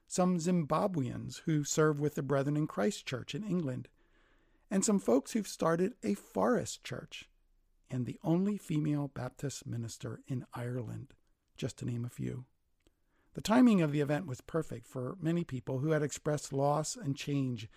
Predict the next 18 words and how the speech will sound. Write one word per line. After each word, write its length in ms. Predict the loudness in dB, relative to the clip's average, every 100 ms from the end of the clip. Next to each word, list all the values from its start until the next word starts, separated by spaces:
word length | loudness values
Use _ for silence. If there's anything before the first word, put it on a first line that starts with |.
| -20 _
in 220 | 2 4
ministry-related 920 | 4 2 2 0 0 0 0 0 -2
friendships 560 | -2 0 0 -2 -8 -6
and 80 | -8
activities. 720 | -8 -8 -6 -4 -6 -10 -14 -18 _ _ _ _ _ _ _ _
Perhaps 340 | 0 2 2 2
that's 220 | 0 2
why 160 | 2 2
Stuart 540 | -2 -2 2 2 0
Murray 320 | 2 2 2
Williams' 640 | 2 4 4 2 -2 -6 -10 -16 -20 -4
personal 420 | -2 0 2 2
reflections 680 | 2 0 -2 -2 -6 -6 -2
on 180 | -2
what 180 | 0 0
is 160 | -2 -6 -18 _
most 480 | -2 2 2 2 -2
important 640 | -2 -2 -4 -4 -4 -6